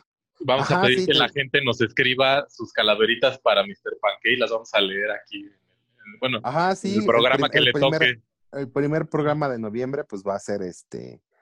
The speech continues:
Speaker 2: dedicado a las, no, no sé, a ver, ¿qué fecha es? ¿Qué fecha es? Ah, pues, no, pues, mira, domingo primero de noviembre es, bueno, nosotros generalmente eh, grabamos el programa el domingo, que es el día que descansamos de nuestras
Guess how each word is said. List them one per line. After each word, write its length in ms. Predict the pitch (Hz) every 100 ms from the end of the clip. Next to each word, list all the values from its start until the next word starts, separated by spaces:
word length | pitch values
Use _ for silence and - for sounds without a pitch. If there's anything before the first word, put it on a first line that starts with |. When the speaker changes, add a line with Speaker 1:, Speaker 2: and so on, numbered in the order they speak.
| _ _ _ 98
Speaker 2:
dedicado 480 | 92 92 101 98
a 40 | 101
las, 300 | 85 78 87 -
no, 240 | 113 131 151
no 220 | 123 156
sé, 220 | - 123 -
a 140 | 113
ver, 200 | 113 117
¿qué 140 | -
fecha 460 | 117 113 - 117 101
es? 360 | 98 - - _ _
¿Qué 120 | _
fecha 460 | - 80 - 85 87
es? 200 | 82 -
Ah, 180 | 117 151
pues, 240 | 190 160
no, 320 | 147 175 277 277
pues, 180 | 165 - - _ -
mira, 260 | 156 165
domingo 380 | 139 143 180 190
primero 420 | 190 139 147 160 156
de 120 | 117
noviembre 640 | 104 117 143 160 175 262 -
es, 300 | 110 - _
bueno, 300 | - 92 107 98 107
nosotros 360 | 107 135 127 131
generalmente 680 | 107 101 104 107 104 101 - _ _ _ _ -
eh, 320 | 87 85 82 98
grabamos 460 | 95 95 104 104
el 80 | 95
programa 360 | - 82 92 95
el 60 |
domingo, 420 | 73 71 92 120 147
que 100 | -
es 80 | -
el 100 | 82
día 140 | 92
que 100 | 82
descansamos 560 | 73 - - 87 90 82
de 80 |
nuestras 460 | 73 - 95 82